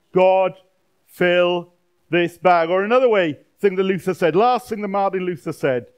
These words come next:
there was a little note in his pocket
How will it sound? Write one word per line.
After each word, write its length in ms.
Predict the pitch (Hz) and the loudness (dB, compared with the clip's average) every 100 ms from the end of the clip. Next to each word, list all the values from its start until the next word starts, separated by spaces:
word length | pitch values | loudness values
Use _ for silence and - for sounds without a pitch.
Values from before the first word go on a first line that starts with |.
| _ _ - | _ _ -12
there 60 | |
was 60 | 139 | -2
a 40 | |
little 260 | 170 240 208 | 2 2 2
note 420 | 190 202 147 - | 0 -2 -4 -6
in 80 | 151 | -6
his 220 | 156 - | -6 -8
pocket 840 | - - 190 - 180 135 - _ | -12 -2 -2 0 -4 -4 -8 _